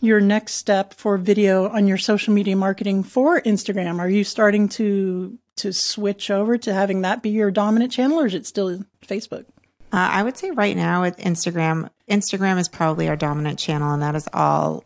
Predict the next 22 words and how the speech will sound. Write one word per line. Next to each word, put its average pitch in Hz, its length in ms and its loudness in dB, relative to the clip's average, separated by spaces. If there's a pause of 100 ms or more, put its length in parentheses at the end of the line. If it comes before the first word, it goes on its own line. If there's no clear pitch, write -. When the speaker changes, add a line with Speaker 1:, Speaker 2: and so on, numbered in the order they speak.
Speaker 2:
Reels 156 460 2
right 147 200 0
now. 151 280 2
And 156 260 0
now, 156 440 0 (360)
you 180 80 -2
know, 151 160 2
it 156 60 2
allows 156 320 2
you 156 60 2
to 151 60 -2
cross 143 360 -4
post. 151 400 0
So 160 180 -2
we're 156 120 0
taking 156 280 -4
advantage 156 460 -4
of 165 60 -8
Speaker 1:
Yeah. 185 240 0
Speaker 2:
that, 180 100 -6
where 160 120 -4
our, 147 320 -2